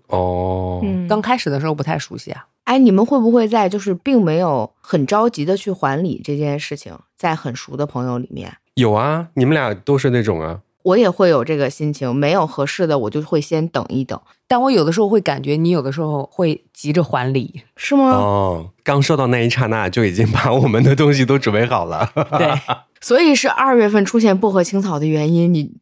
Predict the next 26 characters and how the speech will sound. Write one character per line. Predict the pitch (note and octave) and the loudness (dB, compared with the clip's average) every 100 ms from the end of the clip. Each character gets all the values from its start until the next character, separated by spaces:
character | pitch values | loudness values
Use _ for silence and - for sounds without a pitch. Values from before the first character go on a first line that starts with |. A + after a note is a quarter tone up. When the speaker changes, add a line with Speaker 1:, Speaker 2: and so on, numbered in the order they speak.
| _ | _
Speaker 2:
就 | - F3 | -12 -10
其 | - G#3 | -8 -6
实 | A3 A#3 | -2 -2
不 | A#3+ - | -4 -8
是 | - - G#3+ | -4 0 0
的。 | - A#2 - - | 0 -4 -6 -8
Speaker 1:
<laughs> | A2 A#2 G#2+ A2 A2+ - | -4 -2 -2 0 -2 0
Speaker 3:
你， | A2+ G#2 _ _ _ - - - - B2 | -2 -4 _ _ _ -20 -20 -12 -10 -8
你 | G3+ | 0
想 | A#3 | 0
想 | A3+ | 2
二 | A#3+ | 2
月 | A#3 | 2
份 | G3+ G#3 | 2 2
我 | F3+ | 2
收 | D3+ G3 | 2 2
到 | F#3+ | 2
我 | D#3+ | 2
的 | D#3 | 2
生 | F3+ F#3 | 2 0
日 | |
礼 | F3+ | 0
物 | F3 C#3 D#3+ | 0 -2 -2
是 | G3 | 0
为 | F#3+ | 2
啥？ | D#3 C3+ | 2 -2